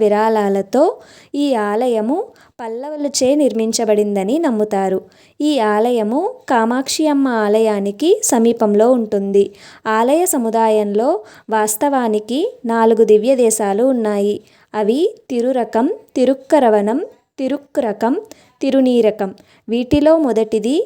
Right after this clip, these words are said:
ప్రధాన ఆలయ గర్భగుడిలో ఉంది. వామనుడు విష్ణువు పది అవతారాలలో ఒకడు. అసురరాజు మహాబలి, అదే బలిచక్రవర్తి, అతని అహంకారాన్ని అణిచివేసేందుకు ఇక్కడ వెలసాడు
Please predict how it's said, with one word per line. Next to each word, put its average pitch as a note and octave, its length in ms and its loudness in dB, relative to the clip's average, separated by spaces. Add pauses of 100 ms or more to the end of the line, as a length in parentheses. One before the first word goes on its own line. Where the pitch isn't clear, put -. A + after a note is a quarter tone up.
(180)
ప్రధాన A#3 400 2 (240)
ఆలయ B3 240 4 (120)
గర్భగుడిలో G#3+ 600 2 (100)
ఉంది. G#3 300 -2 (380)
వామనుడు A3+ 680 2 (420)
విష్ణువు D4 540 0
పది B3 220 2 (100)
అవతారాలలో G#3+ 840 2 (160)
ఒకడు. G3+ 300 -2 (480)
అసురరాజు B3 840 2 (420)
మహాబలి, A3+ 640 0 (400)
అదే G#3+ 240 0 (100)
బలిచక్రవర్తి, A3 880 2 (1040)
అతని C#4 340 0
అహంకారాన్ని C4+ 840 0
అణిచివేసేందుకు G#3+ 1000 0 (540)
ఇక్కడ A#3 220 -2 (120)
వెలసాడు G3+ 520 0